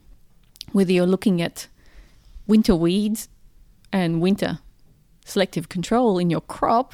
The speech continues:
or just summer fallow control, that's quite a big variation in the way different people have to manage the one weed species.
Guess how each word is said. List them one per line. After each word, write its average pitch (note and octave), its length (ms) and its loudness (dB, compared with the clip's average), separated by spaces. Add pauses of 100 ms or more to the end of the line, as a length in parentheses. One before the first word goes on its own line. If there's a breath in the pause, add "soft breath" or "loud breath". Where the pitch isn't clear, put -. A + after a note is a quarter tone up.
(240)
or D#3+ 420 0
just - 360 -6
summer F3+ 360 -2
fallow A3+ 320 0
control, F3+ 600 0 (460 soft breath)
that's - 220 -4
quite D#4 320 -2
a A3+ 60 0
big C4 220 4
variation A3+ 800 2
in F#3 300 0
the F3+ 80 0
way G3 340 2
different G3+ 380 -2
people A3 340 0
have F#3+ 160 0
to F#3 100 -2
manage F3+ 360 0
the E3 120 0
one F#3 280 2
weed A#3 240 0
species. C#3 720 -8